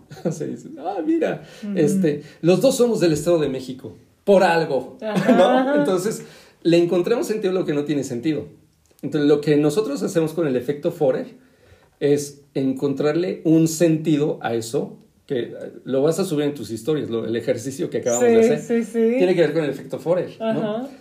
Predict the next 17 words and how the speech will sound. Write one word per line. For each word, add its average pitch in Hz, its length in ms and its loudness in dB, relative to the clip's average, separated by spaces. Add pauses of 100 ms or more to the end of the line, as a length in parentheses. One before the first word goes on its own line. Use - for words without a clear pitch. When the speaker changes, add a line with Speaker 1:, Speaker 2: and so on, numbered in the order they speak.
(140)
Speaker 1:
Encontrarle 175 640 0
sentido 196 800 -4 (400)
para 151 220 0
que 180 100 -2
encaje 180 800 -6
en 143 80 -4
nuestra 135 300 -2
vida. 117 300 -4 (640)
Entonces, 151 220 -4
le 147 100 4
abrimos 165 420 0
un 170 100 -4
espacio 165 400 -4
para 190 180 -6
que 143 80 -10
encaje, 151 500 -6 (320)
porque 180 600 -2